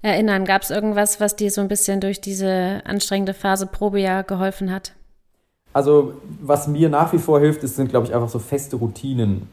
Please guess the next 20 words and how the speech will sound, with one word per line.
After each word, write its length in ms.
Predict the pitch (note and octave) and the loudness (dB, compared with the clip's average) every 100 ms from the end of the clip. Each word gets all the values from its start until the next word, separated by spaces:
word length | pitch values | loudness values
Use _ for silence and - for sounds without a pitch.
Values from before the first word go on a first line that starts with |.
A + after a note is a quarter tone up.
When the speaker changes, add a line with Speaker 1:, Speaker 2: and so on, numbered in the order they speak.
| - | -4
Speaker 2:
Ähm, 760 | A2+ A2 G#2+ G2+ G2 G2 G2 - - | 0 0 2 0 -2 -8 -12 -14 -8
also 240 | B2+ A2 G2 | -2 0 -2
was, 240 | G#2 - _ _ _ | -4 -10 _ _ _
so 160 | A#2+ G#2+ | -2 0
was 140 | A2 | 0
ganz 200 | A#2 A#2+ | 2 0
Simples 260 | C#3 B2 A#2+ | -2 -4 -4
ist 120 | A#2+ | -4
Einblasen. 580 | - G#2+ G2+ F#2 F2+ F2+ G2 - _ _ | -2 0 2 2 2 -2 -6 -14 _ _
So 280 | - A2+ G#2+ | 0 4 4
die 140 | G2+ B2 | 2 -2
Speaker 1:
Mhm. 40 | |
Speaker 2:
Stunde 400 | G#3+ D#3+ C#3+ C#3 | 0 2 4 4
am 180 | A#2 A#2+ | 4 2
Morgen, 540 | A#2 B2+ C#3+ C#3 C3 | 2 2 2 -2 -4
egal 360 | A#2 A2+ A#2+ C3 | -4 0 2 4
was 160 | A#2 - | 2 0
kommt, 340 | A#2+ B2+ - | 0 0 -4
um 200 | B2+ A#2+ | -6 -6
die, 340 | A#2 B2 A#2 | -4 -4 -6